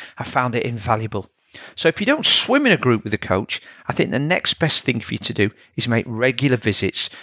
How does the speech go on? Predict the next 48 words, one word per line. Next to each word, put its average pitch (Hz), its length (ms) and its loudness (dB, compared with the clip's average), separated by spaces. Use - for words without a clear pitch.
to 113 120 0
the 107 60 0
person 113 500 2
who's 110 320 -2
already 104 380 2
identified 101 760 -2
those 90 220 -4
technical - 420 -6
flaws - 300 -4
for - 140 -8
you. 50 140 -14
And 131 280 -2
this 147 280 0
also 143 320 2
provides 107 500 -2
you 107 80 -2
with 104 140 -6
a 104 40 0
level 127 240 0
of 113 80 0
accountability 135 920 -2
and 120 120 -4
helps 175 380 0
you 175 60 0
to 135 160 -2
avoid 113 260 0
straying 110 440 0
too 139 220 2
far 120 320 2
away 104 340 2
from 104 200 -8
good 107 200 -8
technique. - 580 -6
One 196 220 -2
swimmer 175 320 0
that 156 100 2
I 156 200 2
know 139 120 2
who's 135 240 0
been 127 320 0
working 123 360 0
with 113 140 0
Ray 113 200 2
Gibbs 180 380 -2
on 117 80 4
a 117 80 4
regular 107 320 2
basis 98 520 0